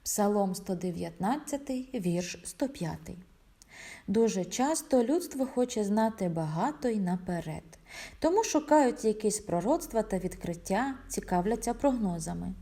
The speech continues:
Але є певні причини, чому ти і я не знаємо,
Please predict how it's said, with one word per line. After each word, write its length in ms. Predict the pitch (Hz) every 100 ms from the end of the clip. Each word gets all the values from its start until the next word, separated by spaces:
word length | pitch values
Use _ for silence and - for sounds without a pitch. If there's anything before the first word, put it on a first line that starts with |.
| - - - -
Але 300 | - 208 208
є 280 | 196 214 202
певні 440 | 208 196 180 175
причини, 680 | 175 - 165 - 277 277 180 -
чому 260 | 190 185
ти 220 | 180 196 -
і 80 | 185
я 180 | 208
не 140 | 208 254
знаємо, 640 | 220 202 180 175 170 175